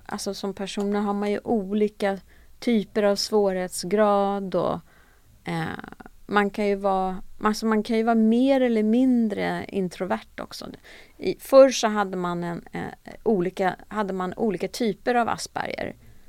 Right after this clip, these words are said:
Man kallade dem för olika saker. Eh,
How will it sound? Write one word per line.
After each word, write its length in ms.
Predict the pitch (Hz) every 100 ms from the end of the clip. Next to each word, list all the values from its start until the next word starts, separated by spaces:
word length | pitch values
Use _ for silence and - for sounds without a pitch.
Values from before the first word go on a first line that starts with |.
| -
Man 160 | 185 180
kallade 420 | 208 180 180 202
dem 100 | 190
för 120 | 185
olika 320 | 165 - -
saker. 560 | - - 156 - - 175 - - - - -
Eh, 140 | -